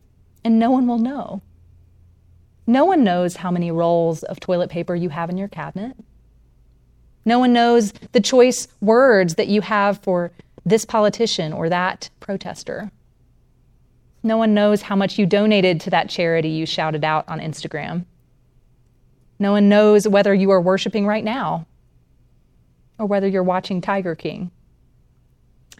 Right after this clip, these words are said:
In a sense, this is always true. Some part of our faith is always only between us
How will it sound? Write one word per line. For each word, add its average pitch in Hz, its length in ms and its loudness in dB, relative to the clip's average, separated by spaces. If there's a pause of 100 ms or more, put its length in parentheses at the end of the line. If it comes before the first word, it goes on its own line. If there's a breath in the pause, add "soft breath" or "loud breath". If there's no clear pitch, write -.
(120)
In 247 120 2
a 262 40 2
sense, 262 380 -2
this 233 160 0
is 220 140 4
always 196 420 6
true. 160 320 -10 (720)
Some 233 240 2
part 240 180 0
of 214 80 2
our 185 80 4
faith 214 380 0
is - 240 -8
always 202 440 2 (140)
only 226 300 -2
between 190 340 -4
us 160 380 -12